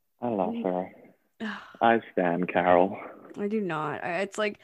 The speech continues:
Speaker 2: she always wanted to seem like she was, like, too good for the show. It's like, well, if you're too good for the show, get off the show. Like, you don't need to be on the show. That's the whole point of Roni. Like, it's for the, basically the bottom of the barrel.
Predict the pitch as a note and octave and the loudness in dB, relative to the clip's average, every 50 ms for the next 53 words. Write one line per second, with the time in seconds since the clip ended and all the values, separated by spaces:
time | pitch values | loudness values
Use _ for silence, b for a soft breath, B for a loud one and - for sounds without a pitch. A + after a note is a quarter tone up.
0 | b b b b b b b - - B3+ A3+ A3+ A#3+ B3+ C#4 C4+ A#3 G#3 G#3 G#3+ | b b b b b b b -6 0 4 6 6 6 6 4 4 4 4 4 2
1 | A3 G#3 - F#3+ F3+ F#3 F#3+ F#3+ - G3 F#3+ F#3 F#3 F#3+ - - - - G3 F#3+ | 0 0 0 0 2 2 0 0 0 0 0 0 -2 0 -2 -4 -2 0 0 0
2 | F#3 F#3 F#3 F3+ F3+ - F#3 F3+ F3 F3+ - - - F3+ F3 F3+ G3 G#3+ A#3 b | 2 2 2 2 0 -2 -2 -2 -2 -2 -2 -2 0 2 2 2 0 0 -2 b
3 | b b b b b - D4+ D4+ D#4+ D#4+ D4+ F4+ G#4 G4 - - - C#4 D4 D4+ | b b b b b 0 0 2 2 4 6 6 4 4 2 -4 0 4 4 6
4 | C4 B3 B3+ - B3 G#3 G3+ - - F#3 F#3+ G3+ A#3+ A#3+ - _ - E3 F3 D#3+ | 6 4 4 4 2 2 4 4 4 6 6 4 4 2 -2 _ -8 -8 -8 2
5 | D#3 F#3+ C#4+ E4+ C#4+ C4 D4 D#4+ D#4 - - - G#2+ - - - E2 - - - | 6 8 8 10 10 10 10 10 8 4 -6 -8 -8 -4 -2 -2 -2 -2 -2 -4
6 | - _ _ _ _ _ _ _ _ _ _ _ _ G#3 F#3 G3 A#3 C4 D4+ D#4+ | -8 _ _ _ _ _ _ _ _ _ _ _ _ -10 -2 0 2 4 6 6
7 | C#4+ A3+ B3 B3 - - F#3+ F3+ F#3+ F#3+ F#3 G#3 A3+ A3 F3 F3 E3+ - G#3 A3+ | 6 4 2 2 0 -2 -2 2 4 6 6 8 6 6 4 -2 -2 2 4 4
8 | F#3 G#2 D2 - b b b b b b b b G#3 A#3+ C4 - - C4 A#3+ A#3+ | 6 4 4 0 b b b b b b b b 6 6 6 6 4 6 6 6
9 | G#3+ G#3+ - - A3 G#3+ G3+ G3 F#3 F#3 F3+ F3+ F#3+ G#3 A3 G3+ - - - - | 6 4 2 4 4 6 6 4 2 2 2 4 4 6 4 4 2 -2 -6 -6
10 | B1+ - - - - F#3+ F#3+ - - - - G3+ G3 F#3+ F#3+ F#3 F#3+ F#3 F3+ F3+ | -6 -6 -6 -2 -2 -2 -2 -4 -12 -6 -2 2 2 4 4 2 2 0 0 -2
11 | F#3 - _ _ _ _ _ _ _ _ - A#3 C4+ B3 A3+ F#3 F#3 F3 E3+ E3+ | -4 -10 _ _ _ _ _ _ _ _ 0 2 2 2 0 0 0 0 0 -2
12 | - _ E3+ F3 F#3+ F#3+ F3+ F3 E3 E3+ E3+ E3+ F3 F3+ F3+ F3 D#3+ F#2 D2+ D2 | 0 _ 6 6 6 6 4 0 -4 -4 -2 0 2 2 2 2 2 0 -2 -4
13 | - - | -6 -8